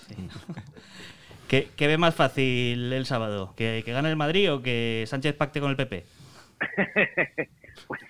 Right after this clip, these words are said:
Speaker 2: no, a mí yo tengo que decir que, que a mí el Madrid me da mucho miedo por una razón,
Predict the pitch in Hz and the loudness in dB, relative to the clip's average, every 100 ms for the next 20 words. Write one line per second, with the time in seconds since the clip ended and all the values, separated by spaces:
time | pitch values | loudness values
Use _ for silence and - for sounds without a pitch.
0 | - - - 160 160 160 165 175 190 185 | -20 -14 0 2 2 0 -2 0 0 4
1 | 175 151 127 160 - - - 127 123 - | 6 4 2 -2 -2 -10 -4 2 2 2
2 | 123 113 117 135 147 151 127 113 120 139 | 2 2 2 0 2 0 2 2 2 0
3 | 143 143 147 - 139 123 135 147 135 127 | 0 0 -2 -6 -4 0 0 0 -2 0
4 | 151 123 98 147 165 | 2 2 2 0 -2